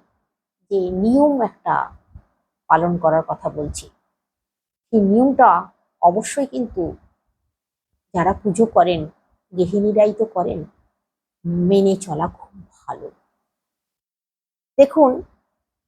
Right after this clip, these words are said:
প্রতি মাসে, প্রতি মা-, যে মাসগুলো আসে আমাদের, এই মাসগুলো সবসময় তো তিরিশে মাস হয় না, একত্রিশে মাস হয়,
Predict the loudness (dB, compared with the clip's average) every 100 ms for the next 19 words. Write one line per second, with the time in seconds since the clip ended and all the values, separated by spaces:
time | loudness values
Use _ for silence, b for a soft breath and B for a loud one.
0 | _ _ _ _ _ _ 0 4 4 4
1 | 2 0 0 0 0 -4 -14 -20 _ _
2 | _ -20 -20 -20 -20 _ _ _ _ _
3 | _ _ _ -4 2 4 4 4 4 2
4 | 0 -2 0 4 2 2 -4 2 6 6
5 | 6 0 -4 -2 -4 -6 -4 -2 0 0
6 | -2 -4 0 2 2 -2 -6 -4 -2 -2
7 | 2 4 4 2 -4 -4 0 0 0 0
8 | 0 -2 -4 -6 -4 -4 -8 _ _ _
9 | _ _ _ _ _ -20 -20 _ 0 0
10 | -2 -4 -2 0 0 0 2 2